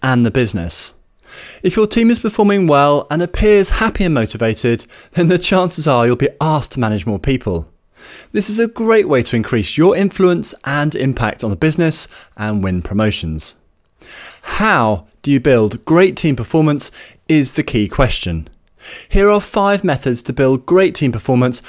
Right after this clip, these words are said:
no matter where your team is today. Firstly, set clear expectations within the team. Secondly, create visibility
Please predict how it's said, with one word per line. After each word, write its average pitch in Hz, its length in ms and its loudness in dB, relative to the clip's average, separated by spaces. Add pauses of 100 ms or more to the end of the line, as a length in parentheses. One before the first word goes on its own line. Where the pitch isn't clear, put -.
(160)
no 165 100 0
matter 170 320 0
where 175 320 2
your 165 160 2
team 104 300 0
is 95 100 -4
today. 92 480 -4 (760)
Firstly, 175 520 0
set - 400 -2
clear 160 240 2
expectations 120 720 -2
within 113 280 0
the 95 80 -2
team. 90 480 -2 (500)
Secondly, 165 520 -2
create 185 460 0
visibility 135 680 -2